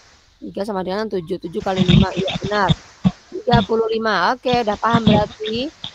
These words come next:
Kita lanjut untuk soal yang terakhir hari ini. Nomor sembilan.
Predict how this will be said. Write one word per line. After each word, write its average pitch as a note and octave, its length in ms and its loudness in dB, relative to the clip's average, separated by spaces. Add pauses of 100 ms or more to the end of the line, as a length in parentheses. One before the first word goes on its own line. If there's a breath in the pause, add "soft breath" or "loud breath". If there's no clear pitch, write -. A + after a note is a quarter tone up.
(560)
Kita A#3 240 0
lanjut C4 800 0
untuk G3 240 -6
soal A#3+ 640 0
yang B3+ 400 0
terakhir A#3 800 -4 (560)
hari A3 320 -6
ini. A3+ 480 -6 (1800)
Nomor C#4 480 2
sembilan. C4+ 800 -2